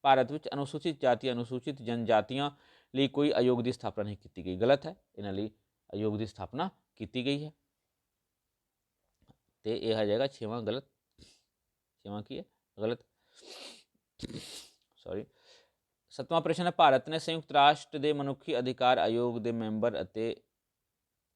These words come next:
ਪਰਵੇਖਕ, ਯਾਨੀ ਕਿ ਆਬਜ਼ਰਵਰ ਦੇ ਰੂਪ ਵਿੱਚ ਕਾਰਜ ਕੀਤਾ। ਇਹ ਸਹੀ ਹੈ। ਰਾਸ਼ਟਰੀ ਮਨੁੱਖੀ ਅਧਿਕਾਰ ਆਯੋਗ ਸੰਵਿਧਾਨਕ ਸੰਸਥਾ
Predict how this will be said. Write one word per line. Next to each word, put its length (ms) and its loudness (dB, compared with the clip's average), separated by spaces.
ਪਰਵੇਖਕ, 480 0
ਯਾਨੀ 120 -12
ਕਿ 100 -10
ਆਬਜ਼ਰਵਰ 520 4
ਦੇ 120 0
ਰੂਪ 260 -2
ਵਿੱਚ 300 -8
ਕਾਰਜ 260 -2
ਕੀਤਾ। 320 -14
ਇਹ 120 -8
ਸਹੀ 320 -8
ਹੈ। 120 -14
ਰਾਸ਼ਟਰੀ 400 4
ਮਨੁੱਖੀ 320 -2
ਅਧਿਕਾਰ 420 6
ਆਯੋਗ 440 2
ਸੰਵਿਧਾਨਕ 840 -4
ਸੰਸਥਾ 680 0